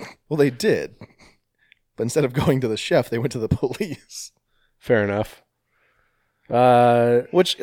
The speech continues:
Speaker 1: I don't think they thought it was human. I think they were just like, "Hey, this false advertising, I <laughs> guess."
Speaker 2: Sure.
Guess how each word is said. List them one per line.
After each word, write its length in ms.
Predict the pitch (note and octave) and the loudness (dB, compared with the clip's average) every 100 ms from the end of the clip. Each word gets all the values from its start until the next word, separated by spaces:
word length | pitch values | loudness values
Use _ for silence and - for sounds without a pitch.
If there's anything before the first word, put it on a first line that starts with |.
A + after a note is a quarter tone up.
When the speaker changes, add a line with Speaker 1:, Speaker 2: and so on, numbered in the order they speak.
| - - | -8 -2
Speaker 1:
I 60 | |
don't 220 | A3 E4+ - | 0 -2 -2
think 240 | E3 F#3+ | 0 2
they 160 | C3+ A2 | 0 0
thought 360 | - C#3 C#3 | 0 0 0
it 80 | E2 | -2
was 180 | F#2+ - | -10 -10
human. 380 | C3+ D3 D2 D#2+ | -6 -6 -6 -12
I 40 | |
think 200 | F#2+ G2+ | -14 -12
they 120 | G#2 | -10
were 100 | G2+ G2 | -10 -10
just 220 | G#2 - | -12 -10
like, 160 | G2+ B2+ | -10 -6
"Hey, 160 | D3 | -6
this 260 | F#3+ F#3 - _ - - _ _ | -6 -10 -14 _ -20 -20 _ _
false 260 | G#2+ A2 | -2 -2
advertising, 580 | F#2+ A2+ C#3 C#3+ D3 D#3+ | -2 -4 0 2 2 0
I 80 | D#3 | -2
<laughs> 20 | |
guess." 540 | C#3+ F#3 F3 - - _ - - _ - | 0 0 -2 -4 -20 _ -20 -20 _ -6
Speaker 2:
Sure. 360 | A2 G2 G#2 | 0 0 0